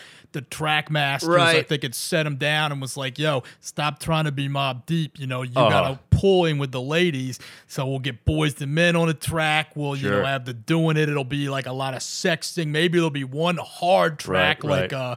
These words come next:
Speaker 2: Yeah.
Speaker 1: I Shot Ya or something, like a posse
Speaker 2: Uh-huh.
Speaker 1: thing." And then I honestly, I attribute that album along with, like, Puffy and Master P
Speaker 2: Mm.
Speaker 1: to kind of, uh, what I call the sort of, like, dilution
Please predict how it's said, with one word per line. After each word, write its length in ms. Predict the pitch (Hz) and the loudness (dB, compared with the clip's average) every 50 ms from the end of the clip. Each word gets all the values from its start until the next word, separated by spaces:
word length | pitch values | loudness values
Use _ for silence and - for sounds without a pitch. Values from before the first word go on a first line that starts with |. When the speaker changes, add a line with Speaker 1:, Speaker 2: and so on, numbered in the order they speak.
| - - | -10 -8
Speaker 2:
Yeah. 180 | 107 90 90 - | -8 -8 -8 -6
Speaker 1:
I 160 | 104 - 151 139 | -2 -2 0 0
Shot 560 | - - - 190 170 156 151 156 - - - | 0 0 2 2 2 2 2 0 -2 -2 0
Ya 160 | 165 139 139 135 | 0 0 0 -2
or 80 | 131 | -4
something, 280 | 123 - - 147 131 131 | -6 -6 -6 -6 -6 -6
like 120 | 135 123 | -8 -8
a 60 | 117 - | -10 -10
posse 540 | - - - 151 147 143 131 - - 156 | -10 -6 -2 -2 -2 -2 -4 -6 -6 -4
Speaker 2:
Uh-huh. 140 | 139 92 90 | -2 0 0
Speaker 1:
thing." 220 | - - 143 143 - - - - - - - - | 0 0 -2 -4 -6 -10 -14 -18 -18 -20 -14 -8
And 220 | - 165 170 175 | -4 -2 0 2
then 300 | 190 190 185 180 180 185 - _ _ - - - - _ _ - | 2 4 4 4 2 0 -4 _ _ -14 -14 -14 -14 _ _ -2
I 220 | - 233 311 302 - - - | 2 4 4 2 2 -2 0
honestly, 540 | 214 226 254 294 294 - - - 294 277 | 2 4 4 4 2 -2 -2 0 0 0
I 200 | - - 185 262 | 0 2 2 2
attribute 640 | 240 180 - - - - 220 233 185 208 214 190 - - | 2 2 0 -4 -4 -2 -2 -2 0 0 -2 -2 -2 -2
that 200 | 175 185 185 156 | -2 0 0 0
album 580 | 151 151 151 160 170 160 196 202 202 214 - _ _ - | 0 0 0 0 0 0 0 0 0 -2 -4 _ _ -6
along 440 | 160 151 151 160 160 156 160 160 | -4 -2 -2 0 0 0 2 0
with, 140 | 156 151 139 | 0 -2 -2
like, 300 | 143 143 139 127 - - | -2 -4 -6 -6 -8 -6
Puffy 420 | - - 180 185 180 - 175 165 160 | -4 0 0 0 0 0 -2 -2 0
and 120 | 143 143 | 0 -2
Master 480 | 147 151 151 156 160 - - - 147 123 | -2 0 0 0 -2 -2 -4 -8 -8 -10
P 560 | - - - 180 170 160 151 143 139 131 - - - - - | -8 -6 -4 -2 -2 -2 -2 -2 -4 -6 -8 -12 -16 -12 -8
Speaker 2:
Mm. 140 | - 107 139 | -6 -4 -2
Speaker 1:
to 140 | 180 143 | -2 -4
kind 340 | 151 - - 180 165 165 151 | -2 -2 -2 0 0 0 0
of, 240 | 147 143 143 139 143 - _ _ - - | 0 -2 -2 -4 -8 -14 _ _ -20 -10
uh, 140 | - 127 156 - 156 | -6 -6 -6 -4 -4
what 140 | 156 151 | -2 0
I 160 | 165 175 180 - | 2 2 0 0
call 400 | - - 156 156 151 147 147 139 | 0 0 2 2 2 2 0 0
the 160 | 127 131 117 | -4 -8 -10
sort 260 | - - 160 151 147 | -8 -4 -2 -2 -2
of, 100 | 147 127 | -2 -4
like, 300 | 139 139 135 123 113 - | -4 -4 -4 -6 -6 -6
dilution 960 | 143 135 135 131 131 135 135 156 165 165 175 160 - - 170 165 165 160 180 | -6 -4 -4 -4 -4 -4 0 2 4 4 4 2 2 0 0 2 2 2 0